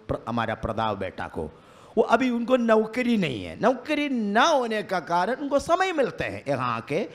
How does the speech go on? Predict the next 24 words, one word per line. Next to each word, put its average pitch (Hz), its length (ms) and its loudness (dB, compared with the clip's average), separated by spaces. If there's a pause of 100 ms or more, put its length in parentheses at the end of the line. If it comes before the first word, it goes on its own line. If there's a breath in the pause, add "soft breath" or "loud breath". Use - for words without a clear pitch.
(220 loud breath)
सुबह 135 320 2
से 127 160 -2
लेकर 123 320 -6
शाम 123 360 -2
तक 139 300 -2
वचन 123 260 -4
पढ़ते 117 300 -2
हैं, 127 180 -6
प्रार्थना 135 460 -4
करते 139 320 -4
रहते 92 260 -6
हैं। - 80 -12 (260 loud breath)
लेकिन 254 260 4
ड्यूटी 269 280 2
करने 247 340 0
के, 247 240 -4
सॉरी, 214 360 -2 (240 loud breath)
उनको 220 300 4
नौकरी 254 340 2
मिलने 254 280 -2
के 254 140 -2
समय 247 380 -4 (500)
इतना 180 280 -2
समय 170 480 0